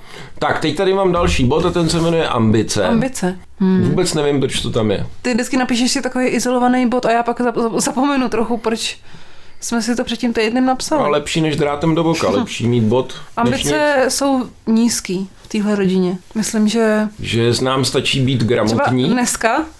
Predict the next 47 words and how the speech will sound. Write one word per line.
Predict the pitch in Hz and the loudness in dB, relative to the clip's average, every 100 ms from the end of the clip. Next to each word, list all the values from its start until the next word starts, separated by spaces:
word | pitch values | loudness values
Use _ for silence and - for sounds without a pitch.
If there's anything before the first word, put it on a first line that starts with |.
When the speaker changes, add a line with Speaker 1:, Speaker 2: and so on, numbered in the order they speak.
| - | -8
Speaker 2:
Anička | 240 233 226 | -2 0 0
Speaker 1:
Stačí. | 277 254 | -2 -2
Speaker 2:
dostala | 240 254 254 | 0 0 0
pětku | 254 240 - 262 | -2 -6 -4 -4
z | |
tělocviku, | - 220 220 226 254 302 - | -2 -2 -2 -4 -4 -6 -6
přestože | - 233 247 220 240 - - - | -6 -2 0 0 -2 -6 -12 -4
tělesná | 247 233 247 | -2 0 0
výchova | 226 220 226 233 | 0 -2 -2 0
je | 233 226 | 0 0
teďko | 233 - 233 233 233 - - - 175 | -2 -2 0 2 2 -2 -8 -10 -6
z, | 202 196 220 | -6 -2 0
eh, | 220 180 196 196 185 185 - - - | 2 2 2 2 0 -2 -6 -14 -4
nejen, | 294 320 | 0 2
že | 302 | 2
jsou | - 226 | 0 0
zavřené | 220 220 | 0 0
školy, | 214 - 202 | 0 -2 0
ale | 170 202 | 0 0
ještě | 233 | -2
se | - | 0
nesmí | 240 226 240 233 | 0 2 0 2
tělocvik, | 226 262 254 190 185 | 0 0 0 -4 -4
tak | 185 180 - - - | -8 -8 -14 -12 -8
je | 214 | -4
to | 220 | -4
takový | 220 226 226 233 - | -2 -2 0 -2 -8
<laughs> | - | -4
zajímavý. | 208 190 269 254 269 208 196 226 - 254 - - | 0 2 2 2 2 0 0 -2 -4 -8 -12 -4
Speaker 1:
No | 120 139 | 0 2
ale | 156 | 2
to | - | 2
Speaker 2:
Ano. | 180 | 2
Speaker 1:
znamená, | 151 156 156 160 | 2 2 2 2
že | 160 170 | 2 0
škola, | - - 202 123 | 0 0 0 0
kam | 123 151 | 0 0
chodí | 135 147 143 | 0 0 0
naše | 147 - 151 | -2 -2 -2
děti, | 139 147 | 0 2
má | 139 139 | 2 0
ambice. | - 123 120 110 - - 226 | 0 2 2 0 -4 -4 -2
Speaker 2:
Jo, | 233 | 0
to | |
má | 233 214 | 0 0
velký | 214 - | 0 0
ambice. | 302 185 180 185 | 0 0 0 -4